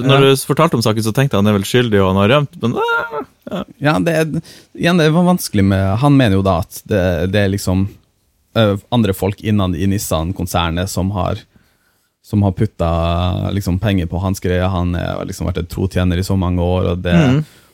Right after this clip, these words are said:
Speaker 2: men problemet når han er først har blitt skyldig, så kan han ikke, eh, bevise sin uskyld.
Speaker 1: Mhm.
Speaker 2: Og det er jo en plausibel historie.
Speaker 1: Mhm.
Speaker 2: Men altså, hvem vet?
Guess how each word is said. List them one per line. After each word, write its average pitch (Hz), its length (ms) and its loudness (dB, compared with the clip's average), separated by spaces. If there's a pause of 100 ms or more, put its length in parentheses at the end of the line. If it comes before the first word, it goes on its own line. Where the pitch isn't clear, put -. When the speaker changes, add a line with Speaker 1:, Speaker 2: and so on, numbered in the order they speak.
(320)
Speaker 2:
men 110 300 2 (120)
problemet 101 400 2
når 95 220 2
han 92 160 0
er 92 40 -2
først 95 200 -4
har 95 60 2
blitt 90 180 -4
skyldig, 90 320 0
så - 100 -10
kan 92 160 -2
han 87 180 -2
ikke, - 380 -6 (380)
eh, 98 100 0
bevise 92 380 -2
sin 82 360 -4
uskyld. 90 460 -6 (240)
Speaker 1:
Mhm. 147 320 4 (320)
Speaker 2:
Og 117 260 2
det 110 160 -4
er 143 100 0
jo 151 140 0
en 101 220 -2 (180)
plausibel 98 560 -2
historie. 62 480 -8 (420)
Speaker 1:
Mhm. 139 320 -2 (360)
Speaker 2:
Men 104 100 -4
altså, 101 220 -6 (260)
hvem 95 220 0
vet? - 200 -8